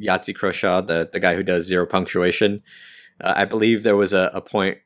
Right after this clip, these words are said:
he made where he said fans of the series would buy a, like, fans of, like, the Zelda franchise he was talking about would buy a, uh, a Tingle-themed home pregnancy test.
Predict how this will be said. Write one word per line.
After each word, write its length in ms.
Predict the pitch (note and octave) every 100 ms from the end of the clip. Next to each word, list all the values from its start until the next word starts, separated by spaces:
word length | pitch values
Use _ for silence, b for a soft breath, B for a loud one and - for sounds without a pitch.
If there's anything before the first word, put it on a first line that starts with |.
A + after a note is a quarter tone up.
| _
he 180 | A2
made 400 | G2 F#2 F2+ F2+
where 200 | F2 F2+
he 80 | F2+
said 260 | - F#2 E2+
fans 400 | - F#2+ F#2 F2+
of 100 | F2
the 80 | F2+
series 720 | - F#2+ F#2 F2+ E2+ - - _ _ _
would 180 | G2 F#2
buy 280 | F#2+ F#2 F#2
a, 600 | F#2 E2+ F2 E2+ D#2+ -
like, 260 | - F#2+ -
fans 280 | B2 A#2 A2+
of, 100 | G2+
like, 220 | F#2 -
the 100 | G2+
Zelda 260 | F#2+ F#2+ F#2+
franchise 380 | F#2+ F2+ F#2
he 60 | F2+
was 100 | F2+
talking 240 | F2 -
about 180 | F#2 F2
would 120 | F2
buy 160 | F2+ F2
a, 360 | E2+ E2+ E2+ E2
uh, 220 | E2 E2+ b b b
a 80 | F#2+
Tingle-themed 1000 | - B2+ A#2 G#2 F#2+ F#2+ - G2+ F#2+ F#2
home 220 | - G2
pregnancy 500 | - F#2+ G2 F#2+ A2
test. 460 | F#2+ G2+ G#2+ - -